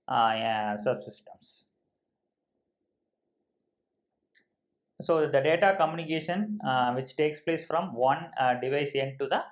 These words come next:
application end. So this is from the device end, and this is to the application end. So each layer which processes the received data and creates a new data stack.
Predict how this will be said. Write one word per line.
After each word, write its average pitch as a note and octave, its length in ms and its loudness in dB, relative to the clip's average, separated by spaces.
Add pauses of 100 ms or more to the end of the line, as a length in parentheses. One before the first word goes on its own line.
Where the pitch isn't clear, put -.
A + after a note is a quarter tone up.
application C3+ 580 -2
end. G2+ 260 -8
So C3+ 380 0
this C3 240 -8
is D3 200 -18
from C3+ 260 -2
the B2 80 2
device C3+ 420 -2
end, F#3+ 220 -4 (320)
and B2+ 180 0
this B2+ 140 -4
is C#3+ 160 -10
to C3+ 140 -4
the A3+ 240 0 (100)
application B2 720 -4 (260)
end. G#2 280 -6 (300)
So D#3 80 -2
each F#3+ 360 -2
layer E3 380 4
which C3 240 -4
processes D3 400 0
the G3+ 260 2 (180)
received D3 420 -2 (120)
data D#3 460 2 (360)
and C3+ 220 -2
creates E3+ 420 0
a B3+ 320 2
new F#3 400 -2
data D3 400 4
stack. - 460 -6